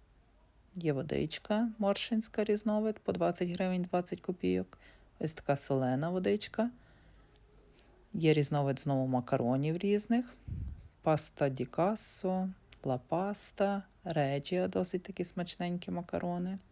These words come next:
Ось такі є спагеті.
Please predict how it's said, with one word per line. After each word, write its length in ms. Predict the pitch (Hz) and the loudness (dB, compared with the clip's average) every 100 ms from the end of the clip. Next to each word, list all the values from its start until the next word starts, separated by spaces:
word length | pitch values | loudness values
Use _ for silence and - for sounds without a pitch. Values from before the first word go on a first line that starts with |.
| - - - - - - - - - - - | -20 -20 -18 -18 -18 -20 -20 -20 -20 -20 -12
Ось 240 | - 156 - | -4 -4 -2
такі 460 | - - 160 196 | -4 -2 0 0
є 180 | 202 202 | 0 0
спагеті. 1080 | - - 143 135 160 190 208 - 196 196 | 0 2 0 0 -2 -2 -4 -2 0 2